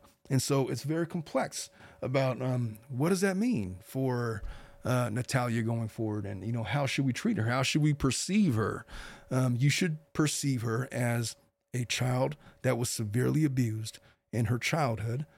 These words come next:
uh, that is behaving, that is behaving in a way as if she's been abused.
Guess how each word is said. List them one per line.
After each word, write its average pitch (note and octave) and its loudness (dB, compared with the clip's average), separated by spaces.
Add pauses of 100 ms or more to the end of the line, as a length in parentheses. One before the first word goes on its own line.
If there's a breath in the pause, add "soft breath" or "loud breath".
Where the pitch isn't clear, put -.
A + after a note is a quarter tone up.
(240 loud breath)
uh, A#2+ 2
that B2 2
is B2+ 0
behaving, B2+ 2
that B2+ 0
is A#2 2
behaving C#3 4
in B2+ 4
a A#2+ 0
way A#2+ 0
as A2 -2
if A#2 -2
she's A#2+ 0
been A#2+ -2
abused. A2 -4